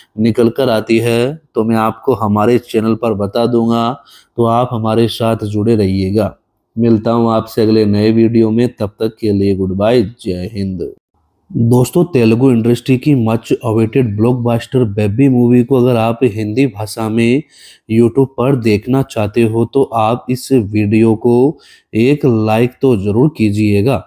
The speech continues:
आज के इस वीडियो के अंदर हम बात करने वाले हैं बेबी मूवी के बारे में। तो यह मूवी कौन सी है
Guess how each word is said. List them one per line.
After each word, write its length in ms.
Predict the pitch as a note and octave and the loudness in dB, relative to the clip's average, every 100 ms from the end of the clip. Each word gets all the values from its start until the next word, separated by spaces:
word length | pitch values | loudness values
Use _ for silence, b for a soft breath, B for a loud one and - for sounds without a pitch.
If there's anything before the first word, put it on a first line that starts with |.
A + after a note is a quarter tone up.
| _ _ _ _ _ _ _ G2+ | _ _ _ _ _ _ _ -4
आज 320 | G#2+ C3 C3+ | -2 0 0
के 220 | - C#3 | 2 2
इस 280 | - B2+ - D3+ | 2 -2 0 0
वीडियो 600 | A2+ G#2 A2+ A#2+ B2 B2 | 0 0 2 2 2 2
के 140 | C#3 | 2
अंदर 300 | B2 A2+ C3 | 0 0 0
हम 220 | B2 B2+ G#2+ | 0 -2 0
बात 340 | G#2 A2+ - | -2 -2 -6
करने 260 | A2 G#2 B2 | -4 0 2
वाले 280 | B2 A2+ A#2+ | 2 2 2
हैं 360 | B2 B2+ B2+ D3+ b b _ | 2 2 0 -2 b b _
बेबी 460 | G#2 G#2 A#2 A#2 C#3 | -6 -2 0 2 2
मूवी 340 | A#2 A2 A2+ | 2 2 0
के 160 | G#2 D3 | 2 0
बारे 320 | A2+ G#2 G#2 G2+ | 0 -2 -2 0
में। 180 | A#2 F2+ _ _ _ _ _ | -2 -4 _ _ _ _ _
तो 60 | B2 | 0
यह 420 | G#2+ A#2 A2+ C#3 | 2 0 2 2
मूवी 320 | C3+ C3+ C#3+ | 4 4 2
कौन 300 | C#3 A2 A2+ A#2+ | 0 -2 -2 -2
सी 180 | B2 A#2+ | -2 0
है 380 | B2+ B2+ C3+ | 2 0 -2